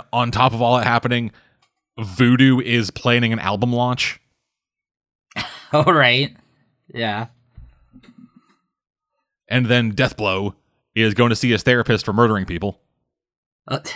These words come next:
Speaker 2: so Deathblow isn't it? Interesting. Okay. Yeah, that's,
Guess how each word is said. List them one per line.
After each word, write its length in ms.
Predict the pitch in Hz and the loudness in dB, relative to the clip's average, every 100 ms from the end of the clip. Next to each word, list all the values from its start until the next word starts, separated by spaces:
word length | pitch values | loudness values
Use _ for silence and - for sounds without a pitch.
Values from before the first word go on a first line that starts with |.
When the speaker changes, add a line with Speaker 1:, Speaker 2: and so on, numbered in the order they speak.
| - | -16
Speaker 2:
so 240 | - - 131 | -8 -2 2
Deathblow 540 | 143 139 143 139 127 | 2 0 2 2 2
isn't 260 | 123 127 113 | 0 0 -2
it? 200 | 107 104 | -4 -4
Interesting. 580 | 110 - 110 - 101 107 | -10 -10 -14 -10 -10 -10
Okay. 440 | 113 123 104 107 _ _ _ _ _ _ _ _ _ | -8 -6 -6 -8 _ _ _ _ _ _ _ _ _
Yeah, 220 | 110 104 | -6 -4
that's, 500 | 101 107 - - - | -2 -4 -4 -6 -8